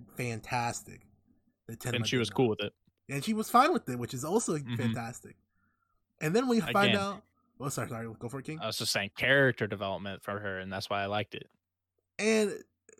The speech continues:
Speaker 1: <laughs> so Tenma didn't develop at all, but he's still a great dude 'cause he, now he's doing Doctors Without Borders,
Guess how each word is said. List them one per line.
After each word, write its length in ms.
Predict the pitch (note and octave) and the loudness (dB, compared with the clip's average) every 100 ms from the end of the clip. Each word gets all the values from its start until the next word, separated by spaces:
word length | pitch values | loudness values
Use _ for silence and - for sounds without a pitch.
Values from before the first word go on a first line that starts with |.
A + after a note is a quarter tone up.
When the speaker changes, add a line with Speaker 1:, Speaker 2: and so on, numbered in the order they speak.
| - | -8
Speaker 1:
<laughs> 360 | F3 - - E3+ | 4 4 4 -4
so 300 | G3 F3 - _ _ _ | 0 0 -2 _ _ _
Tenma 300 | G#3+ B3+ B3 | 4 6 6
didn't 220 | F3 G#3+ | 6 6
develop 440 | F#3 D3+ E3 F3+ E3 | 4 6 6 6 2
at 80 | C3 | 2
all, 340 | C3 B2 A#2+ _ _ _ _ _ _ | 2 0 -6 _ _ _ _ _ _
but 260 | D3+ D#3 D3 | 2 2 2
he's 160 | D3+ C#3 | -2 0
still 240 | F#3 F3 | 4 4
a 60 | C#3+ | 2
great 400 | B2+ C#3+ D3 C3 | 0 0 0 -2
dude 260 | C3+ B2 | -2 -2
'cause 120 | - | -2
he, 60 | B2+ | 0
now 140 | D#3 | 2
he's 100 | D#3+ C#3 | 2 2
doing 240 | D3 C3 | 0 0
Doctors 360 | C3+ C#3 C#3 A#2+ | 2 0 0 -2
Without 280 | B2 B2 A2 | -2 -4 -6
Borders, 500 | A#2+ B2 G#2+ A2 | -6 -6 -8 -14